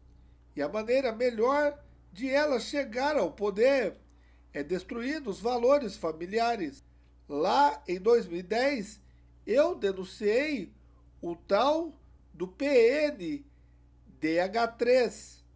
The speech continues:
um projeto do governo do P T que tinha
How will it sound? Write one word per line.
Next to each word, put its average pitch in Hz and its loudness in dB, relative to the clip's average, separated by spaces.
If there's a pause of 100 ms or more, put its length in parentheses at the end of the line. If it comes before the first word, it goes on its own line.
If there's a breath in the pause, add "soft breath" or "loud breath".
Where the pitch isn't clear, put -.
(720)
um 220 -8
projeto 269 2
do 165 -10
governo 233 2
do 160 -10
P 226 0
T 240 0 (640 soft breath)
que 156 -8
tinha 208 -6